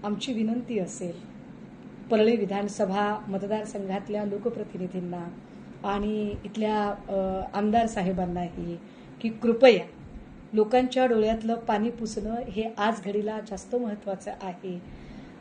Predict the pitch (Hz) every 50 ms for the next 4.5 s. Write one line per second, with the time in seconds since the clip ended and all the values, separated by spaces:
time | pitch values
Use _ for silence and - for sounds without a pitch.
0 | - - - - - - 214 185 185 247 269 302 311 262 254 247 233 - - 262
1 | 285 302 - - 208 233 - 269 269 254 233 226 - - 285 285 285 - 285 262
2 | 214 - - - 277 269 254 285 285 302 - - 262 254 247 - 247 226 214 220
3 | 220 233 233 - 226 220 - - 233 240 247 240 - 240 214 196 202 226 254 277
4 | 226 226 208 - - - 190 175 170